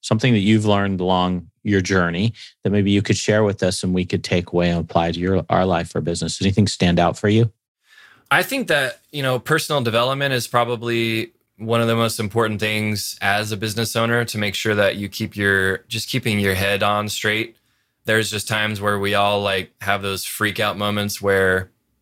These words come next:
Speaker 2: our account, bank account doesn't look the way we hoped it <laughs> would, or, like, things go wrong in life, or, you know, that type of thing. It's just how you, how you handle it, how you deal with it, and just, like, mindset, I think. I mean, I'm still, I'm still learning. I'm, I'm, like,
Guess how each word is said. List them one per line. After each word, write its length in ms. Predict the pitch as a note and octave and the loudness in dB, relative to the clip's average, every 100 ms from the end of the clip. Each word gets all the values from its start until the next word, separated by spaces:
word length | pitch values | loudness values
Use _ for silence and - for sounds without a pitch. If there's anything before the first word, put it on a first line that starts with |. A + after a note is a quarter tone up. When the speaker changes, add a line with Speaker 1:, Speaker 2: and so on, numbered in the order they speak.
| _ | _
Speaker 2:
our 140 | G2+ G2+ | 0 0
account, 380 | G2 G#2 G2+ G2 | 0 -4 -4 -4
bank 220 | G#2 - | -6 -6
account 380 | - A2+ G2+ F#2+ | -4 -2 -2 -4
doesn't 260 | G#2 G2 | -4 -4
look 220 | G#2 G#2+ | -4 -6
the 80 | A2 | -2
way 180 | G#2 G#2 | 0 2
we 120 | G#2 | 2
hoped 300 | G#2+ G2 G2 | 4 2 0
it 100 | G#2+ | -4
<laughs> 20 | |
would, 380 | G#2+ G#2+ G#2+ G#2+ | -2 0 2 2
or, 220 | G2+ G2 | 2 2
like, 380 | F#2+ F#2+ F#2 - _ _ _ _ | 2 0 -2 -10 _ _ _ _
things 300 | - G2+ G2 | -6 -4 -2
go 100 | G#2 | 0
wrong 360 | G#2 G#2 G#2 G#2+ | 2 2 0 -2
in 80 | G#2 | -2
life, 480 | G2+ G2+ G#2 G2+ F#2 | -2 0 -2 -6 -4
or, 340 | F#2 F2+ - | -2 -2 -4
you 120 | G#2 | -4
know, 220 | G2 F#2 F#2+ - | -2 0 0 0
that 160 | G2+ | 0
type 180 | G#2 G2 | 0 -2
of 100 | F#2 | -4
thing. 200 | G2+ F#2+ | -4 -4
It's 140 | F#2 | -6
just 140 | G#2 - | -6 0
how 140 | G2 | 0
you, 460 | G2 G2 F#2 F#2 - - | 0 -2 -4 -6 -8 -4
how 120 | G2+ | -2
you 160 | G2 | -2
handle 320 | F#2+ G2 F#2+ G2 | -2 -4 -2 0
it, 100 | F2+ | 0
how 80 | F#2+ | -2
you 120 | F#2+ | -2
deal 220 | F2 F#2+ | -2 0
with 180 | G2 G2+ | 0 0
it, 140 | G2 | 0
and 80 | F#2 | 0
just, 180 | F#2 - | -4 -2
like, 140 | F#2 | -2
mindset, 760 | F#2 F#2 F2+ G2 G2+ A#2 A#2 - | -2 -2 -2 -2 -2 0 -2 -4
I 40 | |
think. 400 | A2+ A#2+ A#2 - _ _ _ _ | -6 -6 -6 -12 _ _ _ _
I 40 | G#2 | -4
mean, 160 | G#2 | 0
I'm 160 | G#2+ A#2 | 0 0
still, 500 | - A2+ G#2 G2+ F#2+ _ _ | -4 -4 -2 -2 -6 _ _
I'm 140 | F#2+ G#2 | -8 -6
still 260 | - A2+ | -4 -2
learning. 460 | G2+ G#2 A2 A2+ A2 | 0 0 0 -4 -6
I'm, 280 | F#2+ G2+ G2+ | -4 -4 -4
I'm, 200 | E2+ G#2+ | -4 -2
like, 380 | G#2 G2 - | 0 -2 -4